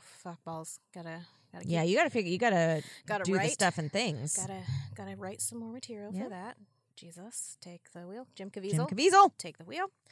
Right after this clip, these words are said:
Speaker 2: This
Speaker 1: Doing that.
Speaker 2: fucking guy. He's gonna hate us too. Him and
Speaker 1: <laughs>
Speaker 2: Bob.
Speaker 1: Ah.
Speaker 2: They're gonna, like, bro up and come after us. Come at me, bro.
Speaker 1: Oh,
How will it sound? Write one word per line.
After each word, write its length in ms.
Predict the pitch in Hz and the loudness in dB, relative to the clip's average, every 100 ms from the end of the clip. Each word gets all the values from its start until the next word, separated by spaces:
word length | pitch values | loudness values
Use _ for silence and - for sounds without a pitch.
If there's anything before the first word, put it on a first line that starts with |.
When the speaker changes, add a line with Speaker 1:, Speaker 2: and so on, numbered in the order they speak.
| _ _ _ | _ _ _
Speaker 2:
This 200 | 120 160 | 2 2
Speaker 1:
Doing 100 | - | 2
that. 100 | 127 | 0
Speaker 2:
fucking 180 | 127 131 | 0 0
guy. 340 | 131 131 139 160 | 2 4 2 2
He's 160 | 185 | 0
gonna 160 | - 131 | 2 2
hate 180 | 143 151 | 4 4
us 160 | 156 - | 2 2
too. 280 | 175 151 175 | 0 2 0
Him 80 | 220 | -2
and 120 | 165 | 2
Speaker 1:
<laughs> 0 | |
Speaker 2:
Bob. 400 | 160 165 156 147 - 392 370 - _ | 4 6 4 2 -6 -12 -12 -18 _
Speaker 1:
Ah. 540 | 466 466 453 440 415 392 | -4 -2 -2 -2 -4 0
Speaker 2:
They're 100 | 175 | 2
gonna, 200 | 175 170 | 4 4
like, 180 | 156 120 | 2 0
bro 420 | 160 165 165 165 | 0 4 6 8
up 300 | 160 165 156 | 8 6 4
and 120 | 151 | 0
come 160 | - 156 | 0 0
after 360 | 156 160 139 147 | 0 -2 -2 -2
us. 340 | 156 - - _ _ _ _ _ _ _ _ _ _ _ _ - | 0 -2 -6 _ _ _ _ _ _ _ _ _ _ _ _ -4
Come 120 | 202 | 2
at 100 | 240 | 2
me, 80 | 170 | 2
bro. 280 | 160 180 233 _ _ _ | 2 2 0 _ _ _
Speaker 1:
Oh, 40 | _ | _